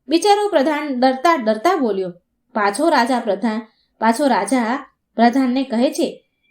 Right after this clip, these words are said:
કે "તારો મતલબ શું છે કહેવાનો?" પ્રધાન બોલ્યો કે "મહારાજ, પ્રજા તેના બચ્ચાઓ વગર નહીં રહી શકે, તેના બાળકો વગર તે મરી જશે." પછી રાજા તો વિચારમાં પડી ગયો અને કહ્યું કે "સારું, ઠીક છે,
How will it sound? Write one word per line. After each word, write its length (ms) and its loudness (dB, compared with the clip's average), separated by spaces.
કે 80 -2
"તારો 340 2
મતલબ 400 0
શું 120 0
છે 160 0
કહેવાનો?" 600 0
પ્રધાન 440 0
બોલ્યો 240 0
કે 140 -2
"મહારાજ, 360 -4
પ્રજા 460 2
તેના 300 0
બચ્ચાઓ 580 2
વગર 300 0
નહીં 360 0
રહી 220 0
શકે, 520 -2
તેના 320 2
બાળકો 500 2
વગર 260 0
તે 220 -4
મરી 320 2
જશે." 500 0
પછી 260 -2
રાજા 320 2
તો 140 -2
વિચારમાં 500 -2
પડી 220 0
ગયો 260 2
અને 200 2
કહ્યું 440 -2
કે 80 2
"સારું, 420 2
ઠીક 200 -2
છે, 420 -4